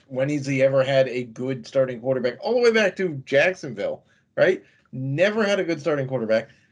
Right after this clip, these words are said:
Guy has put up very good numbers, and then he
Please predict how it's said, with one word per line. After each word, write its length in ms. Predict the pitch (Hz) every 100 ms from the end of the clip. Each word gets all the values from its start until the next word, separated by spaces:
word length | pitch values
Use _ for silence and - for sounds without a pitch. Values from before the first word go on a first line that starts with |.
| _
Guy 400 | - 139 185 185 - -
has 140 | 180
put 200 | - 165
up 280 | 151 143 - _ _ -
very 600 | 110 - 113 139 180 185
good 320 | 127 113 107
numbers, 460 | 95 92 92 127 - _ _ _ _ _ _ -
and 300 | 165 160 147
then 300 | 135 185 208
he 500 | 185 143 170 185 143